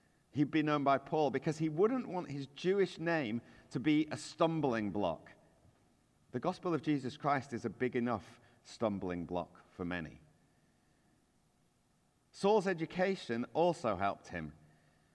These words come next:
because God was gonna use him to write much of our Bible as we know it today. He was gonna write letters to the churches which would deal with specific situations, or maybe just general letters of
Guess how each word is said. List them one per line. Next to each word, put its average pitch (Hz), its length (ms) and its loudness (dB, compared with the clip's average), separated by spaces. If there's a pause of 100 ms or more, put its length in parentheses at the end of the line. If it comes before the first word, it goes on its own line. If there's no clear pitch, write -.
(180)
because - 220 -10
God 214 220 -4
was 226 120 -4
gonna 180 340 0 (200)
use 226 400 -2
him 143 300 0 (280)
to 165 160 2
write 170 440 4 (240)
much 175 420 0 (100)
of 160 140 0
our 160 180 2
Bible 156 520 0 (680)
as 117 120 -8
we 147 120 2
know 143 120 0
it 143 100 -2
today. 135 180 2
He 185 120 -2
was 220 100 -2
gonna 175 220 2
write 139 200 4
letters 156 640 2 (260)
to 156 100 2
the 143 100 2
churches 185 560 4
which - 160 -4
would 143 120 2
deal 165 220 4
with 131 220 2 (200)
specific - 640 -4
situations, 143 760 0 (200)
or 156 120 6
maybe 196 300 4
just 175 240 0
general 190 500 4
letters 135 420 2 (220)
of 131 160 2